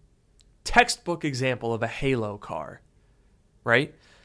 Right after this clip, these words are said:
That's why brands like Acura and Honda, right, they develop the N S X. They're not doing that to make money. They're not going to be selling, you know, they're not shipping all, a billion of those at dealerships,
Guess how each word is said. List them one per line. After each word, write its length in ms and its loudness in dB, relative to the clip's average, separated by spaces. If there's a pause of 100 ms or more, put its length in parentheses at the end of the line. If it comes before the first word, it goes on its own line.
That's 360 6
why 320 4
brands 580 0
like 460 0 (1160)
Acura 460 6
and 100 -4
Honda, 360 2
right, 240 2
they 100 -2
develop 440 0
the 140 -4
N 140 -2
S 220 0
X. 460 0 (500)
They're 100 6
not 180 4
doing 180 0
that 140 0
to 60 -2
make 220 2
money. 420 -2 (600)
They're 100 4
not 200 4
going 240 2
to 120 -2
be 300 0
selling, 800 0 (500)
you 80 -4
know, 140 6
they're 80 8
not 160 6
shipping 380 -2
all, 240 4
a 80 2
billion 400 2
of 80 -2
those 260 2
at 160 -4
dealerships, 760 -2